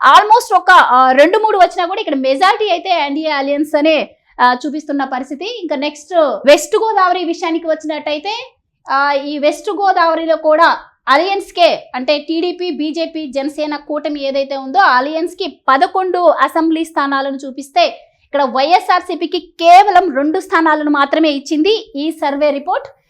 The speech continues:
ఇక కీన్ కంటెస్టెంట్ ఏదైతే ఉందో ఇక్కడ రెండు స్థానాలు అయితే చూపిస్తోంది. ఆ, మరి ఇందాకే మనం చెప్పుకుందాం, ఉభయ గోదావరి జిల్లాల్లో ఎవరైతే ఎక్కువ సీట్లు సాధిస్తారో వాళ్ళకే అధికారం అని చెప్పి, ఆ, మరి దాని ప్రకారమే ఇక్కడ రిపోర్ట్ కూడా వచ్చినట్టయితే, ఆ,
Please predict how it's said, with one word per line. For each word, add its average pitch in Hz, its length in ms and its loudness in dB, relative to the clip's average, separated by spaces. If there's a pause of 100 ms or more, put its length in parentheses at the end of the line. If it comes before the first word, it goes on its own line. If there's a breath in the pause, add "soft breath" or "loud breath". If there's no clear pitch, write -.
(140)
ఇక 262 140 0
కీన్ 427 420 -6
కంటెస్టెంట్ 339 500 -4
ఏదైతే 294 340 -2
ఉందో 302 200 -4
ఇక్కడ 392 200 -2
రెండు 285 260 -2
స్థానాలు 302 380 2
అయితే 285 300 0
చూపిస్తోంది. 277 760 -8 (240)
ఆ, 269 200 -2
మరి 277 180 -2
ఇందాకే 349 380 2
మనం 359 200 2
చెప్పుకుందాం, 349 640 2
ఉభయ 285 340 6
గోదావరి 320 460 6
జిల్లాల్లో 302 460 2
ఎవరైతే 294 680 2
ఎక్కువ 311 300 0
సీట్లు 320 340 -2
సాధిస్తారో 302 560 2
వాళ్ళకే 294 500 2
అధికారం 277 540 0
అని 262 200 -4
చెప్పి, 349 380 -4 (260 soft breath)
ఆ, 285 160 4
మరి 285 440 -2
దాని 269 440 -2
ప్రకారమే 339 440 -2
ఇక్కడ 285 200 -4
రిపోర్ట్ 294 340 -4
కూడా 294 240 -2
వచ్చినట్టయితే, 262 1040 -6
ఆ, 240 280 -8